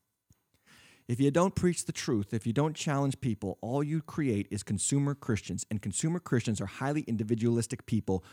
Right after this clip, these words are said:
who care nothing but for themselves. And that's not a church, and that's not a community,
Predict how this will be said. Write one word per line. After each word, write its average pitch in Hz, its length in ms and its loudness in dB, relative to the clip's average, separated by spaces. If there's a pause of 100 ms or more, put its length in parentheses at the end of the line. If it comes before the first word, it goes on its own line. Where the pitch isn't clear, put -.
who 123 120 0
care 110 220 0
nothing 147 540 6 (400)
but - 100 -2
for 117 120 -4
themselves. 92 600 -2 (1200)
And 104 160 2
that's 147 220 4
not 143 140 4
a - 20 0
church, - 480 -8 (640)
and 110 160 2
that's 135 160 2
not 131 120 4
a 123 40 2
community, 92 460 -2